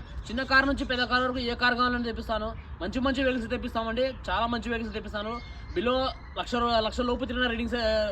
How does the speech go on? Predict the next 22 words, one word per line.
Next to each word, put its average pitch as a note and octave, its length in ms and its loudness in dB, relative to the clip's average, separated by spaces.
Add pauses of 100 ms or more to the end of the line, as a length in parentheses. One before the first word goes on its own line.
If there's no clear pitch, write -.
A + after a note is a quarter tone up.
(140)
వెహికల్స్ G#3 240 -6
అయితే A#3+ 160 -2
తెప్పిస్తాను. A3 380 -6
వెహికల్స్ A3 360 -4
చాలా G#3+ 160 2
బాగుంటాయి. G#3 540 0 (280)
అటువంటి A3 240 2
వెహికల్స్ A3+ 280 2
అయితే A3+ 120 2
తెప్పిస్తాను. G#3 360 0 (360)
నేను A#3 200 2
వచ్చేసి C4+ 180 -2
ఇప్పుడు C#4+ 160 0
ప్రజెంట్ A#3+ 260 2
ఢిల్లీలో A#3+ 300 4
వెళ్తున్నానండి. A#3+ 480 2 (160)
ఈ G#3+ 120 -2
వెహికల్ B3 280 2
కూడా B3 180 0
ఢిల్లీలోనే A#3+ 460 4
ఉంది. A#3 240 2 (420)
Honda C4+ 320 4